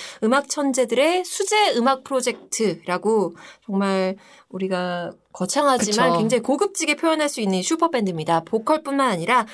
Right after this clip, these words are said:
Speaker 1: 악기 연주자, 싱어송라이터 등 이 다양한 재능을 지닌 참가자들이 함께, 어, 아주 멋진 경쟁을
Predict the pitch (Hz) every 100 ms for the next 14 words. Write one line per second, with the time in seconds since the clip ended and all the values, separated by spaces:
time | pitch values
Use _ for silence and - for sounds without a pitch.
0 | - 165 160 - 262 180 185 - 190 185
1 | 254 277 285 269 220 190 190 165 262 359
2 | - - 175 208 233 262 247 202 208 208
3 | 190 190 190 269 285 285 247 202 240 277
4 | 202 - - - 254 247 - 240 240 220
5 | 202 - - - 170 160 160 160 170 170
6 | 170 170 - - _ - 208 214 294 302
7 | - 208 190 277 269 247 226